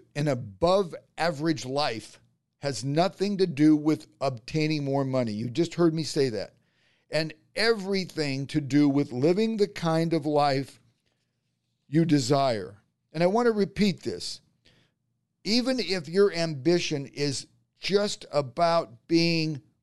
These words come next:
a better family member or something better that has nothing to do with income, that's still considered ambitious.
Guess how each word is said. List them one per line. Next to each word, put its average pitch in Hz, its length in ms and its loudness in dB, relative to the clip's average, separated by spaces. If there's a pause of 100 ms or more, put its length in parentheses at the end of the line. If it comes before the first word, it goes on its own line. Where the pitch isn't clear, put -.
(360)
a 143 100 -2
better 165 580 0 (280)
family 160 540 0
member 117 480 -6 (680)
or 151 160 2
something 190 680 0
better 165 360 2
that 143 260 0
has 135 280 -4
nothing 175 540 0
to 160 80 0
do 151 220 4
with 143 300 -2
income, 143 580 -6 (1700)
that's 196 240 0
still 202 420 2
considered 170 600 2
ambitious. 156 800 -2